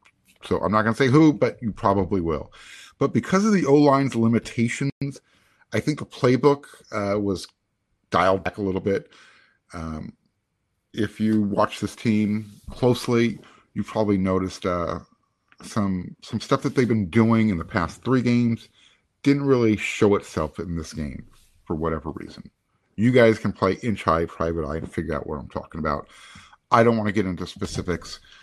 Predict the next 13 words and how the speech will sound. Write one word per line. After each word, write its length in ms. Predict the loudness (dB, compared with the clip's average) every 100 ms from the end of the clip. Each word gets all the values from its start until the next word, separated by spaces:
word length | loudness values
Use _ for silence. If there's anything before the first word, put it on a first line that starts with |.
| _ _ _
um, 480 | -10 -8 -8 -10 -14 -12 -8
because 200 | -6 -4
I'm 120 | -6
too 160 | -6
close 340 | -6 -4 -4 -4
to 140 | -4
the 140 | -2 -4
situation, 840 | -6 -10 -6 -6 -6 -6 -8 -8 -14 _ _ _ -8
and 180 | -8 -4 0
I 100 | 2
don't 260 | 2 0
want, 320 | -6 -6 -8 -12 -14
uh, 180 | -10 -10